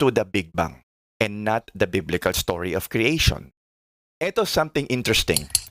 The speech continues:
Ang nag-propose ng st-, expanding universe at Big Bang Theory ay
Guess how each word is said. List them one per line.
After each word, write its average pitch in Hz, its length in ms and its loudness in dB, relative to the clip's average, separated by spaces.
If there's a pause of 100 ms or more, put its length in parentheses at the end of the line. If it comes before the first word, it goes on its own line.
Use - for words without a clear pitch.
(140)
Ang 254 320 -2
nag-propose 151 720 0
ng 117 160 0
st-, - 400 0
expanding 127 560 -2
universe 113 560 2
at 104 240 -10
Big 135 160 -2
Bang 110 240 -2
Theory 104 480 -2
ay 117 240 -4